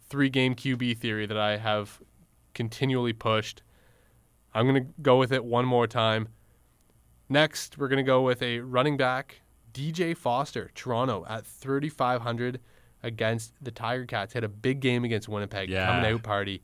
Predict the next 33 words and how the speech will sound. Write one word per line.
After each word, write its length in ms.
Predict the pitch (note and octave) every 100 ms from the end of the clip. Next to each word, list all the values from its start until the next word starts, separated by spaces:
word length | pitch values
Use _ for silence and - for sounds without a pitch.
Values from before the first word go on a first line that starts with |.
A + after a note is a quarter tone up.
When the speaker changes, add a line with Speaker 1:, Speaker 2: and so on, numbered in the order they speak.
| _
Speaker 2:
He 100 | G#2
looked 220 | A2+ C#3 -
good 160 | G#2
in 80 | A2
that 180 | F#2+ E2+
game. 140 | F2 E2
Speaker 1:
He 140 | C3+ C3 D3+
really 300 | D3 D3 C3
did, 260 | C3 B2+
and 200 | A2+ A2+
at 180 | A#2 B2
thirty-five, 540 | E3+ E3+ F3 C#3 C3+
you're 100 | A#2+
really 240 | A#2 C3+ C#3
getting 420 | A#2 A#2+ A2 - -
someone 220 | - A#2
who's 120 | A2+
gonna 120 | A#2 A2
split 340 | - B2 A#2+
a 40 |
lot 300 | A#2 G#2 G#2+
of 100 | A#2
carries 580 | A2+ - G#2+ A2+ A#2+ A#2+ - _ _ _ _
with 280 | G#2+ A#2 A2+
John 360 | - A#2 A2 G#2
White. 320 | G#2 G#2 - _ _ _ _ -
And 200 | A#2 A2+
Hamilton, 540 | B2 C3+ E3 F3 E3
yeah, 180 | B2+ C#3
they 120 | C#3+
stuffed 320 | B2+ C#3+ C3+
Will 140 | C3+ C3
Stanback, 560 | - A2 C3+ C#3+ D#3